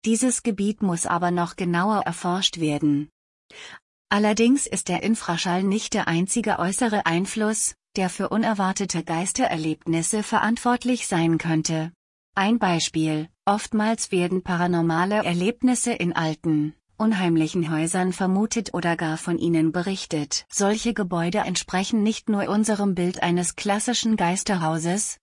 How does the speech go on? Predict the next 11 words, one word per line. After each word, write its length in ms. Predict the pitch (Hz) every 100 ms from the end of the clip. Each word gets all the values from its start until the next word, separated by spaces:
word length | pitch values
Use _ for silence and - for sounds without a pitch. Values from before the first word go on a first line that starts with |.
| _
sie 200 | - 214
bieten 400 | 202 214 - 208
auch 240 | - 190 -
oft 280 | 214 - -
den 200 | 165 170
perfekten 600 | 196 208 180 165 - 165
Nährboden 580 | 160 185 214 208 214
für 180 | 196 196
Schimmelpilze. 960 | - 226 240 233 202 190 - 165 156 156 _ _ _ -
Veraltete 640 | 185 175 170 180 208 190
Lüftungssysteme, 1300 | 196 175 175 - 170 - 156 - 156 156 156 190